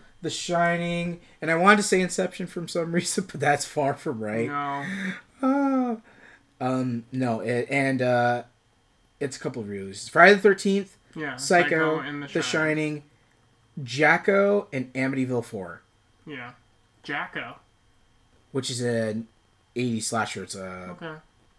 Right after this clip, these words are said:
Speaker 1: um, I wanna say that that's, like, just a cheesy, I don't know if it was eighties, I forget, I think it was nineteen ninety-five.
Speaker 2: Mm-hmm.
Speaker 1: Um, but yeah,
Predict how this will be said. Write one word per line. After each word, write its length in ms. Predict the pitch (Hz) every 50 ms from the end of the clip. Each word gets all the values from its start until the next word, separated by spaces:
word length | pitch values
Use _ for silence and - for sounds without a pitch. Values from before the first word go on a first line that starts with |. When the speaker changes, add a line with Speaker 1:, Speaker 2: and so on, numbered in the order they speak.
| _ _ _ _ _ _ _ _ _ _ _ _ _ _ _ _ _ _ _
Speaker 1:
um, 400 | 95 92 92 90 90 87 85 87 - _ _ _ _ - _ _ _ _ _ - - - - _ _ _ _ _ _ - - - _ - -
I 80 | - 110
wanna 200 | 113 117 117 104
say 160 | - - 110
that 160 | 98 98 -
that's, 280 | - 107 104 98 - 107
like, 220 | 95 98 101 -
just 200 | - 113 - -
a 60 | 101 -
cheesy, 640 | - - 113 101 92 98 98 98 98 95 98 98
I 60 | 98 101
don't 120 | 101 101
know 120 | 101 101
if 140 | 98 - -
it 120 | 107 98 -
was 160 | 95 - - -
eighties, 380 | - 101 101 98 98 95 90 95
I 80 | 95
forget, 280 | - - 107 98 98 95
I 40 | 95
think 140 | 113 107
it 40 | 107
was 100 | 98 92
nineteen 280 | 101 98 92 - 98 92
ninety-five. 640 | 92 90 87 92 - - 92 92 92 90 87 - - - _ _ _ _ _ -
Speaker 2:
Mm-hmm. 280 | 165 165 156 156 156 151 147 _ _ _ _ _ _ _ _ _ _ _ _ _
Speaker 1:
Um, 300 | - 107 90 80 98 - _ _ _ _ _ _ _ _ _ _ _ _ - _ _
but 80 | 156
yeah, 220 | 202 226 214 -